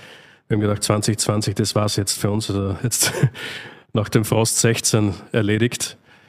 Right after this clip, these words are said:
Aber es ist tatsächlich, ja, wie du gesagt hast, besser. Einundzwanzig, zweiundzwanzig war eigentlich unglaublich. Aber wir haben schon gewusst, dass es nicht normal ist. Es war auch nicht normal.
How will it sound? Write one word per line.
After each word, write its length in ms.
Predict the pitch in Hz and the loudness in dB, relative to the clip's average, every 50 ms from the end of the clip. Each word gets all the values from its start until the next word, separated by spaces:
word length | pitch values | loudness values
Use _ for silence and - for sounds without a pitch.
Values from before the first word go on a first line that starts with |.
| _ _ _ _ _ | _ _ _ _ _
Aber 120 | - 110 107 | -2 0 0
es 80 | 107 | 2
ist 40 | - | 2
tatsächlich, 420 | 123 110 - 120 120 120 117 95 117 | 0 2 2 2 2 2 0 0 2
ja, 140 | 113 110 | 2 2
wie 60 | 110 104 | 2 0
du 100 | 113 107 | 0 0
gesagt 240 | - 123 110 - | 0 0 0 0
hast, 240 | 117 104 - - - | 0 -2 -4 -6 -4
besser. 440 | - 113 113 - - 127 117 120 110 - - | -4 -2 -2 0 2 2 2 0 -2 -4 -4
Einundzwanzig, 480 | 135 113 113 117 110 - - 117 110 - | -2 0 0 0 0 0 0 -2 0 0
zweiundzwanzig 560 | - 107 110 113 110 - 113 107 - 113 104 107 | 0 0 0 0 0 0 0 0 -2 -4 -2 -2
war 100 | 104 104 | -2 -2
eigentlich 400 | 107 110 107 101 - - - - | 0 0 0 -2 -2 -4 -4 -2
unglaublich. 640 | 123 117 107 107 104 107 110 123 135 - - - _ _ - - - - _ - | 0 0 0 0 -2 0 0 0 -2 -2 -6 -14 _ _ -20 -20 -20 -14 _ -2
Aber 160 | 113 107 101 101 | -2 0 2 2
wir 60 | 101 | 2
haben 80 | 101 | 2
schon 160 | - - 110 95 | 2 0 0 0
gewusst, 260 | 104 107 101 - - | 0 -2 -2 -2 -2
dass 120 | 101 - | -4 -4
es 120 | 104 - - | -4 -2 -2
nicht 220 | 107 104 - - | -2 -2 -2 -2
normal 320 | 107 98 95 92 95 95 95 | -2 0 0 -2 -2 -2 -2
ist. 180 | 92 - - | -4 -4 -6
Es 120 | - 98 101 | -6 -4 -4
war 120 | 101 98 | -2 -2
auch 80 | 107 107 | -2 -2
nicht 240 | 110 107 - - 120 | -2 -4 -4 -2 -2
normal. 380 | 107 104 101 101 110 123 123 | 0 2 2 2 2 2 0